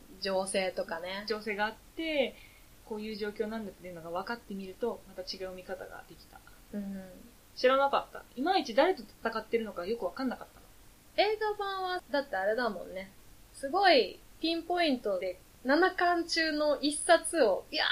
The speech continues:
Speaker 1: ーって二時間に引き伸ばしましたって感じだから、ちょっと分かりづらいよ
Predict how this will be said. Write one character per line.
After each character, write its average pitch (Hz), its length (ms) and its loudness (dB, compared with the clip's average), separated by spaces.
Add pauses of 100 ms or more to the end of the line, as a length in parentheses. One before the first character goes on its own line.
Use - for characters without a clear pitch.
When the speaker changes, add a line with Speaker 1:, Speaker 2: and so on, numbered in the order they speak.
(140)
Speaker 1:
ー - 20 -6 (100)
っ - 20 -12
て 240 120 2
二 240 120 -2
時 254 140 -2
間 208 180 2
に 180 60 -12
引 180 60 -12 (120)
き 208 140 -8
伸 196 100 0
ば 208 160 0
し 208 100 -4
ま 196 140 -4
し 196 120 -8
た 180 160 -6
っ 175 40 -6 (160)
て - 60 -16
感 180 260 -10
じ 180 100 -14
だ 180 100 -8
か 175 160 -14
ら、 175 140 -16 (520)
ち 466 60 0
ょ 440 80 6
っ 427 40 -12
と 214 100 0
分 190 140 -6
か 190 160 -6
り 185 80 -4
づ 185 160 -10
ら 180 140 -8
い - 60 -12
よ - 80 -10